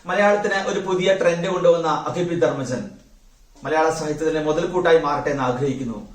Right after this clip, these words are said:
കൂടുതൽ കരുത്തായ, കൂടുതൽ സാഹിത്യ ഭംഗിയുള്ള രചനകൾ എഴുതാൻ കഴിവുള്ള ആൾ തന്നെയാണ് അഖിൽ പി ധർമ്മജൻ. അദ്ദേഹത്തിൽ നിന്ന് അത്തരം രചനകൾ പ്രതീക്ഷിച്ചുകൊണ്ട്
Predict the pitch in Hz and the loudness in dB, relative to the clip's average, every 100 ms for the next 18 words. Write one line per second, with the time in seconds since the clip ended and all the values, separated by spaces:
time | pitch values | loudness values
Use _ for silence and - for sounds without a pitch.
0 | - - 180 196 196 190 202 220 202 190 | -20 -4 0 0 2 2 2 2 2 2
1 | 190 - - - 180 180 202 180 202 220 | -2 -4 -14 -10 -4 -2 0 2 2 6
2 | 240 208 202 196 175 175 180 190 185 175 | 4 4 -2 0 2 0 2 0 2 2
3 | 175 175 170 180 185 175 165 165 160 147 | 0 2 2 2 2 4 4 4 2 -2
4 | - 143 139 135 123 123 123 107 - - | -2 -4 -4 -4 -4 -4 -8 -10 -16 -20
5 | - 135 165 165 160 151 143 139 127 165 | -8 0 2 2 0 -4 -6 -8 0 0
6 | 156 143 151 147 143 135 151 - 147 113 | 2 0 0 -2 -4 -8 -8 -8 -6 -6